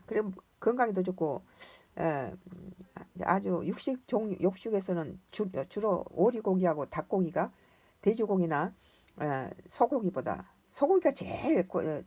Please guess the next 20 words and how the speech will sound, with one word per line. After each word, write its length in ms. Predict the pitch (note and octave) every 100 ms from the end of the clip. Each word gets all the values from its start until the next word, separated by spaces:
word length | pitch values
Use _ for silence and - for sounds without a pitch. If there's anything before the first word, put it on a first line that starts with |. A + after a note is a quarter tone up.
| -
고-, 260 | - F#3+ A3+
콜레스테롤을 880 | - A#3+ B3+ - F3 D3 B2 - -
나쁘게 340 | C3 E3 F3+ B2
해요. 180 | - - _ _ _
혈관에, 520 | - D4+ C4 G3 D3+ - - F#3 - _ _ _
예, 100 | - - - _ _ _ _ _
그 340 | C4 B3+ G#3+
소고기, 480 | F#3 D#4 D4+ B3+ G3 - - E3+
뭐, 260 | F3 D#3+
기-, 260 | E3 - F3 -
이 300 | D#3 D3 -
기름, 420 | - G#3 F3+ C#3 - _ - _ _ _ -
예, 160 | C#3+ -
이게 280 | F3 C#3 -
등심 280 | G3 G#3+ G3
같은 240 | D#3+ -
거, 60 | C#3
이런 180 | C#3 D3
거, 160 | B2+
어, 340 | - - A#2+